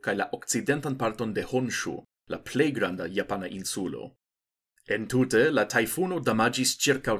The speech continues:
cent sesdek mil konstruaĵojn, senigis pli ol tricent kvindek mil hejmojn je elektro, kaŭzis du mortojn kaj almenaŭ cent dek kvin homoj estis vunditaj.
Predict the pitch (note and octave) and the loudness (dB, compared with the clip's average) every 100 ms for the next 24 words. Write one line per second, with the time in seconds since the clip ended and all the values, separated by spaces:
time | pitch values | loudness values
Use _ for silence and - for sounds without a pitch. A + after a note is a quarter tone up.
0 | - - F3 - - D3 C3+ C#3 C3+ A#2 | 2 2 2 2 0 2 2 0 0 2
1 | C#3 C#3 C#3 B2 - B2 B2 G#2 F#2+ F#2+ | 2 4 2 4 2 2 4 4 2 0
2 | G2+ D3+ _ _ _ - - A2 C3+ C#3+ | -2 -6 _ _ _ 0 2 2 2 4
3 | C3 - - F3 F#3 - G#2+ - E3+ F#3 | 4 4 2 0 0 -2 -4 -2 0 2
4 | - D3 - - E3 C#3+ G#2+ G2+ G#2 D#3 | 2 0 -2 -4 -2 0 -2 -2 2 4
5 | D#3+ A2 B2 D3 A#2 F2+ F2 G2 F#2 F#2 | 4 2 0 2 0 -2 -4 0 2 2
6 | F#2+ G#2+ A2+ D3+ F3 _ _ _ _ - | 0 -2 -2 -2 -4 _ _ _ _ -4
7 | A#2 A2 A2+ A2 A#2 C3+ F3+ D#3+ C3+ C3 | 0 2 0 0 0 2 4 4 2 2
8 | A#2+ B2 A#2+ _ _ - G2 F2+ F#2+ A2+ | 0 -2 -8 _ _ -6 -4 -2 0 2
9 | A2 F#2+ - D3+ D#3+ - G#2 B2 - - | 2 2 2 2 2 -2 2 2 2 -2
10 | B2+ C#3+ C3+ A2+ G2+ F#2 F2 F#2 - G#2 | -2 0 0 -2 -2 -2 -4 -6 -6 -6
11 | G2+ G#2 F#2 F#2 F2 D#2+ C#2+ | -6 -6 -4 -4 -6 -6 -10